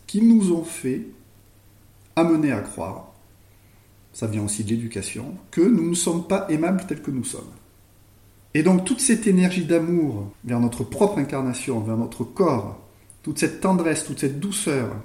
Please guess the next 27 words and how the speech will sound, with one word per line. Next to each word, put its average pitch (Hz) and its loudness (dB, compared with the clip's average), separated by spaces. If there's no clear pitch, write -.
que - 0
nous 185 6
devrions 208 4
être 170 -2
censés - -2
être - -2
capables 147 0
de 123 0
nous 131 2
apporter 117 -4
par 95 -10
nous-mêmes, 98 -6
manque 160 2
à 131 2
un 151 6
moment 156 6
donné 143 0
ou 139 0
à 127 0
un 113 -2
autre. - -16
Et 135 0
petit 226 0
à 113 0
petit, - -10
en 151 4
grandissant, 110 -2